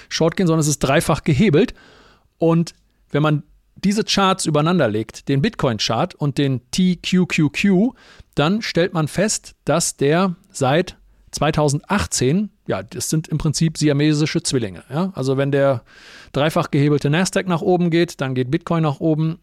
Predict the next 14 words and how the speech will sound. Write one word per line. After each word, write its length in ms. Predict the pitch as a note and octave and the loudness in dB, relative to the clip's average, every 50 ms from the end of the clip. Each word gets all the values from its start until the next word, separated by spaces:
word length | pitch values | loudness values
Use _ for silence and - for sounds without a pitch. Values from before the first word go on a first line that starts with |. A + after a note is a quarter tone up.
| - | -6
Wenn 140 | B2+ B2+ B2 | -6 -4 -4
der 100 | B2 A#2+ | -2 -2
dreifach 380 | B2 A#2 B2 B2 - B2+ - - | -2 -2 -2 -2 -2 -4 -4 -4
gehebelte 360 | C3+ A#2 B2+ C3 B2+ - C3 | -4 -2 0 -2 -2 -2 0
Nasdaq 440 | B2+ C3+ D3 C#3+ - - C#3 - D#3 | 0 0 0 0 -2 -2 -4 -2 -2
nach 100 | C3+ B2+ | -4 -2
unten 340 | - G3+ G3 F#3 F#3+ F3+ E3 | 0 0 -2 0 0 0 2
geht, 220 | E3 E3 E3 - - - - - _ - | 2 0 0 -2 -10 -20 -20 -20 _ -6
dann 160 | C3 C3+ C3+ | -4 -2 -2
geht 140 | C#3 C3 A#2 | -2 -2 -2
Bitcoin 340 | D3+ - - D3 C#3 C3+ | -4 -4 -2 -2 -2 0
genauso 280 | B2+ B2 A#2+ B2 B2 B2+ | 0 0 0 0 0 0
nach 160 | B2+ B2 - | 0 -2 -2
unten. 320 | - D3 C3 - - G3 | -2 -2 -2 -2 -6 -12